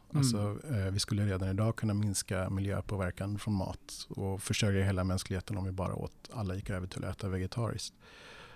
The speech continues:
Speaker 2: Men hans argument är liksom att, men valfrihet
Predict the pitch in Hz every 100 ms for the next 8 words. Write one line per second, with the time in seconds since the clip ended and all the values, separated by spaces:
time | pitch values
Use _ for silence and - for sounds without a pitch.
0 | - 151 113 98 101 101 - 95 101 98
1 | 110 113 - 101 104 110 - 110 - -
2 | - 98 95 92 95 - - - - -
3 | - - - 107 95 90 101 85 71 -